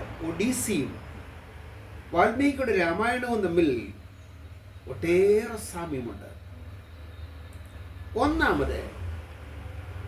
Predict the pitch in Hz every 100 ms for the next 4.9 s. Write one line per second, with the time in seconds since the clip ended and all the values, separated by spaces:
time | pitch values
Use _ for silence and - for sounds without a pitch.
0 | - - 165 180 202 262 240 - - -
1 | - - - - - - - 131 135 170
2 | 196 226 240 - 220 180 160 143 - 120
3 | - 101 110 110 - 151 220 240 165 170
4 | 214 208 147 165 214 226 202 - -